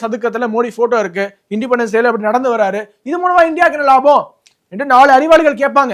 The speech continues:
ஏனென்றால் இப்போ ரீசென்ட் டைம்ஸ்ல பாத்தீங்கன்னா இதுக்கு குறைஞ்சிருக்கு. மோடி என்றால் வெளிநாட்டுக்கு செல்பவர், ஊர் ஊரா சுத்துபவர், மக்கள் வரி பணத்துல எல்லா நாட்டையும் சுத்தி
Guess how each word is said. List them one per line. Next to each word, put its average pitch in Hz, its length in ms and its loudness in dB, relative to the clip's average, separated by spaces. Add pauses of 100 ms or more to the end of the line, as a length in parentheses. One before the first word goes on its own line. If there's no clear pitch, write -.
(160)
ஏனென்றால் 247 480 0 (120)
இப்போ 202 180 -8
ரீசென்ட் 262 240 -8
டைம்ஸ்ல 220 260 -6
பாத்தீங்கன்னா 185 480 -6 (560)
இதுக்கு 185 200 -12 (100)
குறைஞ்சிருக்கு. 294 480 0 (360)
மோடி 285 280 0
என்றால் 254 300 -2
வெளிநாட்டுக்கு 247 540 -4
செல்பவர், 233 380 -2 (140)
ஊர் 269 120 -2
ஊரா 269 240 4
சுத்துபவர், 247 420 0 (140)
மக்கள் 240 300 -2
வரி 247 180 0
பணத்துல 247 300 -4 (480)
எல்லா 254 220 2
நாட்டையும் 247 260 -4
சுத்தி 240 160 -8